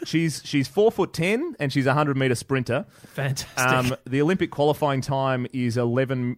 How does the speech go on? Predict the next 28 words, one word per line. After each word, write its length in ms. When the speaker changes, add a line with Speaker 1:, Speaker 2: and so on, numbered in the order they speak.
Speaker 1:
uh, 160
seconds 460
and 200
thirty-two 420
milliseconds, 600
and 140
her 140
P 220
B 220
is 160
thirteen 560
seconds 460
and 140
ninety-eight 440
milliseconds. 800
So 120
she 120
Speaker 2:
Ooh. 40
Speaker 1:
could 160
be 120
in 60
for 100
a 40
tough 260
games. 460
Speaker 2:
Yep. 220
Speaker 1:
In, 120
anyway, 440